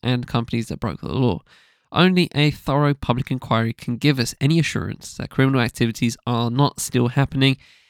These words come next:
and that proper measures are in place to prevent them. Only a thorough public inquiry can enable the news industry to start rebuilding trust and in, and trust in print news in the U K is disastrously low.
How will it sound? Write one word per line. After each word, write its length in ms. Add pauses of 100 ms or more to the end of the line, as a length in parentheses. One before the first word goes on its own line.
(200)
and 120
that 120
proper 260
measures 480 (120)
are 260
in 220
place 340
to 140
prevent 320
them. 120 (480)
Only 300
a 140
thorough 380
public 340
inquiry 400
can 200
enable 340
the 120
news 400
industry 460
to 140
start 300
rebuilding 400
trust 400
and 340
in, 300 (140)
and 180
trust 380
in 160
print 240
news 280 (380)
in 120
the 40
U 120
K 240
is 180
disastrously 1080
low. 520